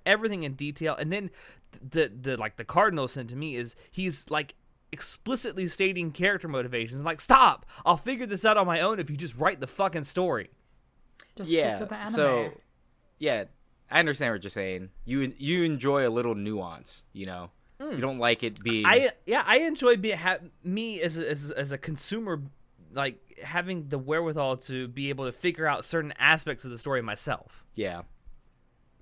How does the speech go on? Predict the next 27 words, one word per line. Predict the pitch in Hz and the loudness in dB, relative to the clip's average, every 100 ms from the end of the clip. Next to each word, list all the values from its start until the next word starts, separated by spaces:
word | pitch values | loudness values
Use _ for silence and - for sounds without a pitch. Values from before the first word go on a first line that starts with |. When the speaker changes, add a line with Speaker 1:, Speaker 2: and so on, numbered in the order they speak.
| - | -4
Speaker 3:
That | 190 | 2
doesn't | 233 202 180 | 4 4 6
really | 165 160 143 - | 4 4 0 -4
Speaker 1:
I | - 143 | -8 -6
Speaker 3:
become | 123 147 135 | -2 0 0
a | |
pet | 113 135 - | -2 -4 -2
peeve | 135 120 | -6 -6
for | - | -8
me | 92 101 110 143 185 _ - | -8 -6 -6 -8 -12 _ -8
because | 135 - 139 | -6 -2 0
I'm | 123 | 0
like, | 120 107 | 0 -2
"Whatever." | 107 104 98 98 98 - - | -2 -2 -2 -4 -8 -12 -20
Like, | 104 - - - | -20 -20 -20 2
I'll | 139 | 2
just | 135 127 - _ | 4 -2 -6 _
chalk | - 117 | 4 4
it | 110 | 4
up | 110 - | 0 0
to | 104 | -4
lazy | 92 104 101 101 | -2 -4 -4 -4
writing | 98 101 101 98 | -2 0 -2 -6
or | 95 | -8
a | |
shitty | - 117 101 | -6 -6 -4
author, | 92 95 - 92 | -2 -2 -4 -8